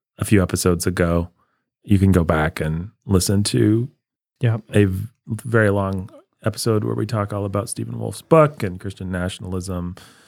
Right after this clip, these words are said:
Speaker 1: and everything in between. Do you guys have anything to add or subtract from that
Speaker 2: No.
Speaker 1: discussion? Yeah.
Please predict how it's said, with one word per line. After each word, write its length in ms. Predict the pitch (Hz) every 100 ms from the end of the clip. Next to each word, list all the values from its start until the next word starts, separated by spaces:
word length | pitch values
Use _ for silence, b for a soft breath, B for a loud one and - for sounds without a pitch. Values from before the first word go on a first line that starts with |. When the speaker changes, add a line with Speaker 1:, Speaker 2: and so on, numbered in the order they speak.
| B B
Speaker 1:
and 60 | 143
everything 260 | 139 131
in 80 | 127
between. 200 | 113 127
Do 60 | 117
you 60 |
guys 100 | 117
have 100 | 110
anything 260 | 107 101 98
to 320 | 95 92 - -
add 200 | 101 98
or 80 | 90
subtract 480 | 95 90 98 90
from 380 | - 98 92 101 - _ _
that 140 | 113 120
Speaker 2:
No. 80 | 110
Speaker 1:
discussion? 580 | 107 104 95 98 95 - -
Yeah. 220 | 92